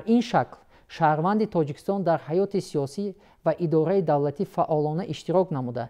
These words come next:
нақш ва саҳми худро дар пешбурди ҳаёти сиёсии давлат мегузорад. Шаҳрванд ҳамчун субъекти муносибатҳои ҳуқуқи конститутсионӣ дар ҳаёти сиёсӣ ва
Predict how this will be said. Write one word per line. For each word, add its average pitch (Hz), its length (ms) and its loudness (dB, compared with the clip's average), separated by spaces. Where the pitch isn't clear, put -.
нақш 185 520 2
ва 160 100 2
саҳми 185 380 -2
худро 185 320 -2
дар 151 180 0
пешбурди 175 540 -6
ҳаёти 170 400 0
сиёсии 135 380 -4
давлат 131 340 -4
мегузорад. 127 500 -10
Шаҳрванд 151 640 4
ҳамчун 139 300 -4
субъекти 151 560 2
муносибатҳои 165 680 2
ҳуқуқи - 340 -8
конститутсионӣ 156 520 -4
дар 156 140 2
ҳаёти 180 420 0
сиёсӣ 143 460 -4
ва 151 100 2